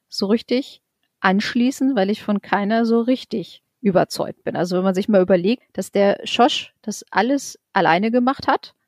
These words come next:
hat die Leute alle so nach und nach, wie sie nach Hause kamen, überwältigt und, ähm, mit den Bankleuten da verhandelt und so. Ja, natürlich kann das sein.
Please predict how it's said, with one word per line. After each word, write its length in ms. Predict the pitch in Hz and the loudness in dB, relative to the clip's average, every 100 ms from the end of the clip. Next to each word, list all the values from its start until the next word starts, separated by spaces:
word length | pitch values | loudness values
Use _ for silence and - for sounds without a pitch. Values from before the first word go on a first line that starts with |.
| _ _ _ | _ _ _
hat 200 | 240 254 | 0 0
die 80 | 233 | 0
Leute 360 | 208 233 - | 2 2 0
alle 180 | - 220 | 0 0
so 120 | 214 | 0
nach 240 | 208 208 226 | 0 0 0
und 120 | 214 | 2
nach, 300 | 202 226 - | 2 0 0
wie 100 | 226 | 0
sie 140 | 202 | 2
nach 220 | 208 208 | 0 0
Hause 320 | 214 220 247 247 | 2 2 2 -4
kamen, 1080 | - 240 - 247 285 254 247 254 254 247 233 - | -6 -2 0 2 2 0 0 0 -2 -2 -4 -8
überwältigt 1000 | - 208 220 190 208 240 269 277 - - _ - | -6 2 2 4 2 2 0 -4 -8 -20 _ 0
und, 720 | 226 214 208 190 - - - | 2 4 0 -4 -8 -14 -14
ähm, 600 | - - - - - - - | -14 -16 -16 -14 -10 -12 -12
mit 480 | 135 208 214 214 | -10 -4 -2 0
den 580 | 220 208 208 202 202 208 196 - - - | 2 2 2 0 0 -2 -4 -12 -20 -6
Bankleuten 720 | - 220 233 226 220 240 240 233 | 0 0 0 4 4 4 2 2
da 160 | 226 | 2
verhandelt 680 | 233 233 - 240 277 254 247 | 2 -2 2 2 4 2 2
und 220 | 247 233 | 0 0
so. 340 | - 233 247 254 | 2 4 4 2
Ja, 260 | - 196 190 | 0 0 0
natürlich 600 | - 170 - 226 170 - - _ | -2 -6 0 0 0 -6 -16 _
kann 380 | - 190 220 240 - | -4 -2 0 -4 -8
das 300 | 262 214 208 | -2 0 0
sein. 440 | 185 202 226 294 | -2 0 0 -2